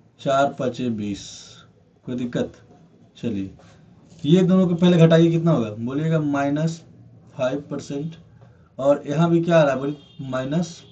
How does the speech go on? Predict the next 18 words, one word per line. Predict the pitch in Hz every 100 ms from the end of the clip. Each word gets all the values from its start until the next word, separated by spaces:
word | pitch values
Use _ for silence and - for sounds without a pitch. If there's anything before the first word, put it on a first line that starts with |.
| - - - -
फ़ाइव | - 120 120 -
परसेंट, | 113 - 110 101 - _ _ _ _ _ _ _ _ _ -
दोनों | 123 156
जुड़ | 160 165
जाएगा, | 160 156 156
हो | 151
जाएगा | 160 151
क्या? | 147 127
माइनस | 123 131 139 160 - -
टेन | 131 123
परसेंट। | 117 113 - 104 101 95 - - - - - - _ _ _ -
देखिए, | 117 - 117 104 - - - 117
loss, | 110 107 104 98 - - - - - _ _ - - _ - - - - - _ _ _ _ -
दोनों | 120 151 175
same | - 175 175
है, | 180 139 - - - - - _ _ _ _ _ _ _ - - - -
जो | 131 120 123
बताइए, | 107 104 101